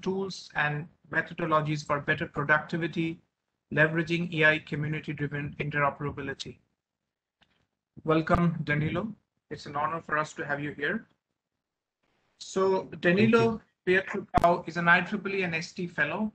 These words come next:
Speaker 1: Technical Director, System Research and Applications, S T Microelectronics at Brianza, Italy. Danilo graduated in Electronic Engineering at Politecnico di Milano in nineteen ninety-two.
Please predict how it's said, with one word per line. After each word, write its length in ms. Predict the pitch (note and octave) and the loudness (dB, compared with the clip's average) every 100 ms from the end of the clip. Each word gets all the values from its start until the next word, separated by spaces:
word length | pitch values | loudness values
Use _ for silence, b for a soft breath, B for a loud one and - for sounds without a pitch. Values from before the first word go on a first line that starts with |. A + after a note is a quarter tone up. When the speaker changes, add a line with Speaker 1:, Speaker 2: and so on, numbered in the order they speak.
| _ | _
Speaker 1:
Technical 400 | E3 E3 F#3 F3+ | -4 -2 -2 0
Director, 540 | E3 D3 D#3+ - F#3 F#3+ | 0 0 0 0 -2 -2
System 460 | - E3+ - F3 D3 | -8 -10 -8 -6 -4
Research 440 | D3+ - F3 E3+ | -4 -2 -2 0
and 80 | D3 | 0
Applications, 760 | D3 F3 F3 F3 F#3 F3+ - _ _ _ - | 0 0 -2 -2 -2 -6 -8 _ _ _ -8
S 160 | D3+ | -6
T 100 | - | -4
Microelectronics 1080 | D3 D3 - D3 C#3 E3+ F#3 G3+ - - - _ _ _ _ _ _ | 0 0 0 -6 -4 0 0 -2 -10 -18 -20 _ _ _ _ _ _
at 280 | C#3+ D3 - - _ _ _ - | -2 -2 -2 -16 _ _ _ -4
Brianza, 480 | D#3 E3 E3 E3+ E3 | 0 0 2 2 0
Italy. 480 | D#3+ G3 G3+ G#3+ - _ _ _ _ _ - | -4 -2 0 0 -2 _ _ _ _ _ -4
Danilo 460 | E3 F3 F#3 F#3+ | 2 4 4 2
graduated 680 | F#3 D3 D3+ D3 F#3 G3 F#3+ | 0 2 2 4 0 0 -2
in 160 | F3+ F3 | -2 -2
Electronic 540 | D#3+ E3+ E3+ F3 F3 F3+ | 0 -2 2 2 2 0
Engineering 560 | E3 D#3 D#3+ F3+ F#3+ F3+ | -2 -2 0 0 0 -2
at 180 | D#3+ - | -2 0
Politecnico 760 | D#3 E3 D#3+ D#3+ D#3+ D#3+ D#3+ | 0 0 -2 -4 -4 -2 -2
di 100 | D#3 | 0
Milano 540 | D#3 C#3+ D3+ E3 F3 D#3+ | -2 2 2 2 0 -4
in 120 | D3+ | -6
nineteen 300 | D3 D3 E3 | -4 -4 -8
ninety-two. 600 | D3+ C#3+ C#3+ - G3 G#3 | -10 -10 -10 -4 -4 -4